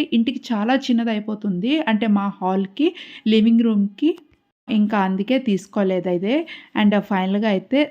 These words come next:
సోఫా అయితే వచ్చేసింది. నెక్స్ట్ డే అంటే టూ డేస్ తర్వాతే డెలివరీ ఇచ్చేశారు.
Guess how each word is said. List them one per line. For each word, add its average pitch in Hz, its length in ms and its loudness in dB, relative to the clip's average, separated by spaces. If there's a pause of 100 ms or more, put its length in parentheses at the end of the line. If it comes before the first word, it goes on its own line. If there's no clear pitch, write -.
సోఫా 190 440 0
అయితే 214 420 -2 (180)
వచ్చేసింది. 190 720 -2 (380)
నెక్స్ట్ 190 340 -2
డే 254 160 4
అంటే 233 240 0
టూ 262 180 2
డేస్ 285 260 2
తర్వాతే 247 460 -2
డెలివరీ 214 420 0
ఇచ్చేశారు. 220 600 -2